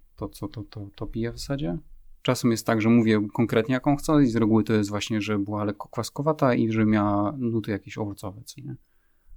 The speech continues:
Ale jakoś nie, nie, nie jestem zamknięty. Nie mam tak, że na przykład, nie wiem, nie wypiję tych, e,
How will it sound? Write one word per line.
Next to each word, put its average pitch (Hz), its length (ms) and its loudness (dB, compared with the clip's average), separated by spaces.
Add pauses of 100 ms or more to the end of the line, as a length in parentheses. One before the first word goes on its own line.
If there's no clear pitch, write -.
(1040)
Ale 156 280 2
jakoś 147 260 2
nie, 123 340 6
nie, 113 200 2
nie 110 120 4
jestem 104 260 0
zamknięty. 98 460 -2
Nie 110 100 2
mam 95 140 0
tak, 98 160 -4
że 107 120 -8
na 101 80 -2
przykład, - 240 -16
nie 104 120 -8
wiem, - 180 -14
nie - 60 -10
wypiję 107 340 -12
tych, - 360 -18
e, - 300 -14